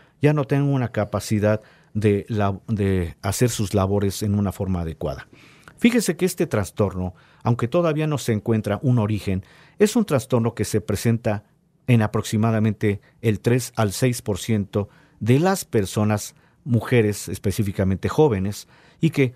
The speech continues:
comúnmente están entre los veinte y los cincuenta años. Aunque históricamente ha sido considerado como un trastorno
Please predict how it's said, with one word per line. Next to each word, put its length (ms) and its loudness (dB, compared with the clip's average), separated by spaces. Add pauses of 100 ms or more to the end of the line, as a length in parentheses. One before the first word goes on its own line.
comúnmente 520 2
están 300 0
entre 220 -2
los 160 -4
veinte 420 -2 (420)
y 120 4
los 160 0
cincuenta 540 -2
años. 380 -16 (880)
Aunque 260 4
históricamente 720 2
ha 60 2
sido 280 -2
considerado 640 0
como 240 0
un 80 2
trastorno 640 -2